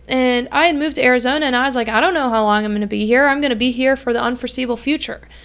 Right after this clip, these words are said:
And in the past, when I moved different places, it was like a one-year contract. Well, no, this is a big girl job now. I'm here, you know, until I decide to le-, I leave or I'm fired, and hopefully I'm not fired anytime soon. So I guess I'm here until,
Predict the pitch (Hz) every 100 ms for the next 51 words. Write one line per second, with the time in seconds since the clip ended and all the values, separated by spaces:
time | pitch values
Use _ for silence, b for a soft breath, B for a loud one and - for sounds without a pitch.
0 | B B 247 240 226 262 311 339 277 240
1 | 240 247 247 233 220 311 330 247 226 -
2 | 233 226 226 233 254 240 226 254 302 -
3 | 254 - 254 254 311 269 277 226 269 269
4 | 240 214 214 214 247 285 269 277 262 247
5 | 233 B B B B B 254 277 240 233
6 | 254 226 220 220 240 226 226 226 240 -
7 | 220 226 226 254 254 220 208 214 214 208
8 | 208 208 240 294 196 214 208 208 226 220
9 | 208 208 208 233 302 247 - - 233 220
10 | - - 214 226 220 254 254 220 240 262
11 | 240 214 320 214 208 220 220 226